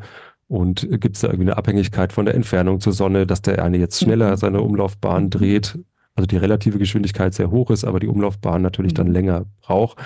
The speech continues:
Speaker 2: Mhm.
Speaker 1: Und da sitzen wir dann eine Stunde zusammen mit dem Taschenrechner in der Hand und haben, und sind selig. <laughs>
Speaker 2: Ja,
Speaker 1: Also,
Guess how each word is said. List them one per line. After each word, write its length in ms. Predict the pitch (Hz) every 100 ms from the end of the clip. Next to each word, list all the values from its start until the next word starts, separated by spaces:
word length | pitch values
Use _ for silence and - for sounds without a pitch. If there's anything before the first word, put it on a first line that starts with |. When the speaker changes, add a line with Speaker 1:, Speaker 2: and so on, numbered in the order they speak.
| - 160
Speaker 2:
Mhm. 160 | 170 190
Speaker 1:
Und 160 | 110
da 240 | 92 87 92
sitzen 260 | - 107 117
wir 40 |
dann 100 | 104 92
eine 80 |
Stunde 320 | 90 113 113 113
zusammen 440 | 110 98 90 117
mit 140 | 101
dem 100 | 101
Taschenrechner 520 | 92 87 107 101 101 104
in 80 |
der 120 | 98 90
Hand 180 | 101
und 120 | 107 85
haben, 380 | 85 95 98 - _ _ _ -
und 160 | 92
sind 300 | - 98 -
selig. 560 | - 113 107 90 - - _ -
<laughs> 120 | - 247 -
Speaker 2:
Ja, 100 | 180
Speaker 1:
Also, 240 | 131 135